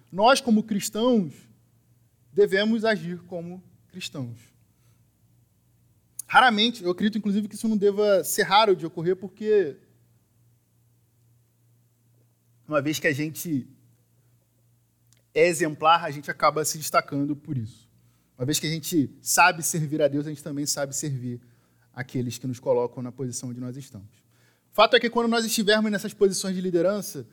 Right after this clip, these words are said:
nós devemos ter compreensão que nós não estamos ali pra fazer a nossa própria vontade. Nós estamos ali para representar aquele que, aqueles que nos colocaram ali.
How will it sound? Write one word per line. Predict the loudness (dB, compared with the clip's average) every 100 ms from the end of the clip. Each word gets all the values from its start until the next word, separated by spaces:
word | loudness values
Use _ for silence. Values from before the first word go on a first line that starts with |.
| _ _ -4
nós | 0 4
devemos | 4 2 0 0
ter | 0
compreensão | 0 -2 -2 -2 -2 -2 -2 -4
que | -4
nós | -4 -2
não | 0 0
estamos | 0 0 0 2
ali | 2 0
pra | -4
fazer | -4 -4
a | -6
nossa | -6 -6
própria | -2 -2 -4
vontade. | -8 0 2 2 -6 _ _ _ _ _ _ _
Nós | 0 2 0
estamos | -2 2 4
ali | 4 4 2
para | 2 2
representar | 2 4 2 2 -4 4 6 6 4 -12 _ _
aquele | -2 0 4 4 4
que, | -2 -4
aqueles | -4 -2 -4 -4
que | -2
nos | -2
colocaram | 0 0 2 0 0 -2
ali. | -4 -6